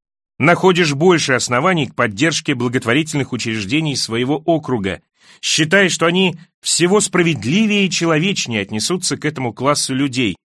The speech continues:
располагая умением различать достойных помощи от недостойных. Другой скажет: «Такому-то обществу я ничего не дам.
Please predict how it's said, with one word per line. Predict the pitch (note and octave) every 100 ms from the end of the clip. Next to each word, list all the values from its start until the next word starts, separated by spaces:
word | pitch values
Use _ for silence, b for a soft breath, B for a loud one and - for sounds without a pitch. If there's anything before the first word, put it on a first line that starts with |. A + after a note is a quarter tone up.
| _ -
располагая | B2 C#3+ - C#3+ C3 C#3+
умением | A#2 C3 F#3 D#3 B2
различать | A2 G#2+ G#2+ B2 G2
достойных | G2+ F#2+ - D3+ F3 D#3+ -
помощи | D#3 C#3+ - C3 B2+ _ _ _ _
от | A2 -
недостойных. | G#2+ F#2+ F2 - D2+ C2+ - _ _ _ _ _ _ _ _ _ _ _ _ _ _
Другой | G2+ A2+ C#3+ A3
скажет: | G#3+ D3 A#2 E3+ - _ _ _ _ _ _
«Такому-то | C#3 D3 D#3 F3 G#3+ G#3+
обществу | A#3 F3 F3+ - G#3+ - G#3+ A3
я | D3
ничего | F3 G3 G#3+ D3 D#3+
не | F#3
дам. | C3+ D3+ -